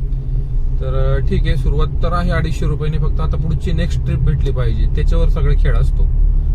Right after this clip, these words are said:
पहिली ट्रिप तर आपल्या एरियातनं भेटली आपल्याला,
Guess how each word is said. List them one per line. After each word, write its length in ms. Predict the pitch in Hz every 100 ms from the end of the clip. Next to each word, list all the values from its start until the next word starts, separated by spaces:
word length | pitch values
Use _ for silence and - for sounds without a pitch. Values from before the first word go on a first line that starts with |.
| - - - 131
पहिली 200 | 139 151
ट्रिप 300 | - - -
तर 60 |
आपल्या 280 | 156 156 156
एरियातनं 400 | 165 156 165 160
भेटली 500 | 165 147 147 147 143
आपल्याला, 380 | 127 131 127